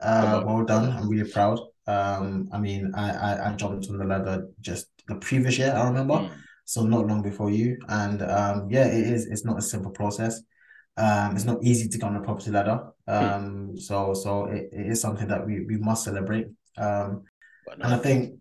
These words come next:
Speaker 1: what you said is, is, is very interesting about it being kind of one of our first steps towards generational wealth. And
Speaker 2: Mm.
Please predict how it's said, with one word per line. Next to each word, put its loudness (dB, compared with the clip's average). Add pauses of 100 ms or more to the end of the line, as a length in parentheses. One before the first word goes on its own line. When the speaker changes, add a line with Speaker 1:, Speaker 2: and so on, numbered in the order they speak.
(120)
Speaker 1:
what 0
you 4
said 2
is, 4
is, -6
is -2
very 2
interesting -4
about -2
it -6
being -4
kind -4
of -8 (160)
one -4
of -2
our -2
first 0
steps -6
towards -4 (440)
generational 0
wealth. 2
And -4
Speaker 2:
Mm. -12